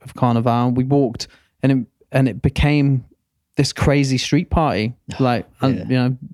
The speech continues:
Speaker 1: the second day was more floats, wasn't it? And,
Speaker 2: Yeah,
Speaker 1: um,
Speaker 2: yeah, more
Speaker 1: a bit,
Speaker 2: traditional.
Speaker 1: yeah, but the first day was just some crazy,
Speaker 2: Ridiculous.
Speaker 1: yeah, street party full of clowns.
Speaker 2: Yeah, absolutely ridiculous,
Speaker 1: It, it
Speaker 2: man.
Speaker 1: was so funny.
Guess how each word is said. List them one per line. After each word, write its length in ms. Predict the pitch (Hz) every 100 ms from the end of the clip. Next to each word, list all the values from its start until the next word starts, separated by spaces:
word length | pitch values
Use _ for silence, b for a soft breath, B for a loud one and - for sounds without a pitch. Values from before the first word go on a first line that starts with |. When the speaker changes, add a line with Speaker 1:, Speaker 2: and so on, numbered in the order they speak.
| -
Speaker 1:
the 60 | 147
second 300 | 170 160 151
day 100 | 135
was 120 | 139
more 140 | 131
floats, 400 | 123 143 120 -
wasn't 220 | 131 120
it? 80 | 113
And, 100 | 110
Speaker 2:
Yeah, 260 | 117 104 95
Speaker 1:
um, 100 | 92
Speaker 2:
yeah, 180 | 92 92
more 160 | 98
Speaker 1:
a 20 | 95
bit, 100 | 101
Speaker 2:
traditional. 380 | 95 - 95 131
Speaker 1:
yeah, 340 | 127 123 120
but 160 | 120 117
the 60 |
first 260 | - 156 175
day 120 | 110
was 120 | 107 120
just 140 | -
some 100 | 123
crazy, 640 | - 120 131 123 120 120 -
Speaker 2:
Ridiculous. 720 | 98 90 87 - 82 - _ 302
Speaker 1:
yeah, 400 | 143 147 139 123 -
street 340 | - - 139
party 180 | - 120
full 140 | -
of 140 | 135 -
clowns. 500 | - 127 160 139 - 131
Speaker 2:
Yeah, 120 | 123
absolutely 440 | 101 104 104 95
ridiculous, 520 | 92 90 87 95 143
Speaker 1:
It, 80 | 151
it 140 | 151 170
Speaker 2:
man. 100 | 139
Speaker 1:
was 100 | -
so 300 | - 151 151
funny. 360 | 147 147 139